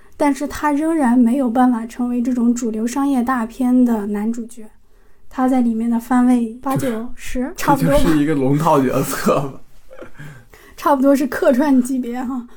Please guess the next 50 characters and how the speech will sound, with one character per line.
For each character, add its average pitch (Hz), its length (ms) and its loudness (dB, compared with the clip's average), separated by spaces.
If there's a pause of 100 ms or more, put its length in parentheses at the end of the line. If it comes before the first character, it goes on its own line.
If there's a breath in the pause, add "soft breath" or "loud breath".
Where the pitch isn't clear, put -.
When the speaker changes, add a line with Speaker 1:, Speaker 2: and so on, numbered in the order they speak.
(140)
Speaker 1:
像 277 220 2
吴 262 120 4
卓 269 160 4
羲 302 240 0
这 294 140 -4
种 233 240 -4
也 208 120 -6
算， 220 680 0
虽 339 180 -6
然 302 180 -2
有 277 160 0
一 247 140 -2
场 233 300 -6
戏， 269 180 -6
但 269 160 -2
基 277 140 -6
本 262 160 -2
上 240 140 0
就 254 80 -2
是 247 100 -8
配 269 220 -2
角 226 180 -2
中 226 140 -6
的 220 80 -6
配 247 180 -8
角 226 120 -10
了。 240 120 -16 (180)
Speaker 2:
嗯。 120 280 -10 (100)
Speaker 1:
男 277 260 4
演 359 160 4
员 233 160 4
方 269 220 4
面 269 240 4
是 240 420 -4
男 240 220 4
演 277 160 4
员 233 180 4
断 285 220 2
层， 233 480 -4
但 285 240 2
是 269 420 -6 (360)
现 330 280 2
存 240 360 4
的 254 260 2
现 285 400 0
役 320 220 0
的 240 180 -4
这 247 160 2
些 247 320 2
老、 233 320 2